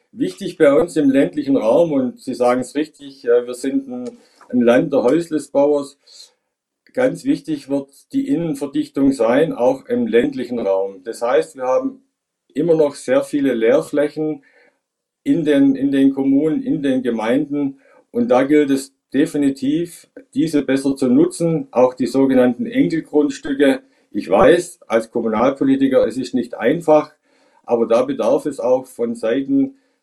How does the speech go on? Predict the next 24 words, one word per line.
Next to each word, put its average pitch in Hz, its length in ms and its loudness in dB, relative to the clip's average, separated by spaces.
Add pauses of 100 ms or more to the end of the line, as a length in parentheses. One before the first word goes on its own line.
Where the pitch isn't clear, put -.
(120)
der 110 100 -4
Landesregierung 131 1000 -4 (100)
noch 117 360 -6 (100)
eventuell 117 460 2
finanzielle 120 640 -2
Anreize, 143 800 0 (400)
um 120 160 -6
solche, 120 680 2 (340)
ähm, 110 480 -2
leerstehende 123 840 -2
Grundstücke 135 600 -4
zu 117 180 -4
erschließen. 156 680 -4 (920)
Und 151 340 2
was 131 200 4
mir 143 160 4
am 135 180 6
meisten 147 380 0
Sorgen 135 420 0
macht, 123 300 -4
sind 123 200 -4
die, 120 380 -4
äh, 113 280 2
Gewerbegebiete, 135 1080 0